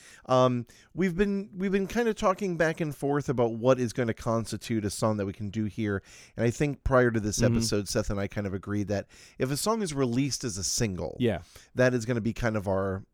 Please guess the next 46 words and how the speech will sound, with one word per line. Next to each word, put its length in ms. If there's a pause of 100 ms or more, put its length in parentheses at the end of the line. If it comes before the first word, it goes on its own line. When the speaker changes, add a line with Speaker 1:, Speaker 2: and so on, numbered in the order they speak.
Speaker 1:
our 120
jumping 460
off 240
point. 300
Speaker 2:
Yes. 520
Speaker 1:
And 100
this 100
song, 420 (140)
as 520
it, 180
though 500
it 80
didn't 400
do 260
entirely 680
well, 460 (360)
uh, 180
in 140
the 60
United 300
States, 340
it 100
was 180
released 320
as 140
a 40
single. 480 (280)
It 100
did 220
peak 180
at 100
number 280
six 400
in 80
the 80
United 400
Kingdom 460 (280)
and 160
topped 340
the 80
U 200
K 280
rock 320
Speaker 2:
Wow. 80
Speaker 1:
chart. 360 (240)
Speaker 2:
Wow. 720